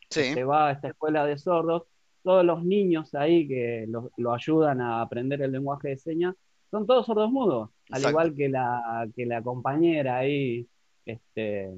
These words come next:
Speaker 2: nada, son gente que fueron improvisando, como dijiste vos, Juan, eran cuatro semanas que tenían que hacer la película así, y en unos momentos que tenían que improvisar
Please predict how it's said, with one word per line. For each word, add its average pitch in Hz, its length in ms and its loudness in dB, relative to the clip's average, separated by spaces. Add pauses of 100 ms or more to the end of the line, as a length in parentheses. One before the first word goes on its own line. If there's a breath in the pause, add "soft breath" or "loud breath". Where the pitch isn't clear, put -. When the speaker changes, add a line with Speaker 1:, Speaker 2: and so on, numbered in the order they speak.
(440)
Speaker 2:
nada, 175 360 0
son 175 420 -4
gente 180 300 0
que 143 160 -4
fueron 160 360 0
improvisando, 156 840 0
como 135 180 -4
dijiste 143 340 -8
vos, 147 260 -2
Juan, 151 300 0
eran 131 200 -4
cuatro 139 300 -4
semanas 143 600 -6
que 113 320 -4 (240)
tenían 135 240 -4
que 123 80 -4
hacer 135 200 -4
la 131 180 0
película 131 480 -2
así, 135 220 -6
y 170 220 2
en 147 160 -2
unos 170 200 0
momentos 160 520 -4
que 131 80 -8
tenían 139 320 -6
que 139 60 -10
improvisar 151 720 -6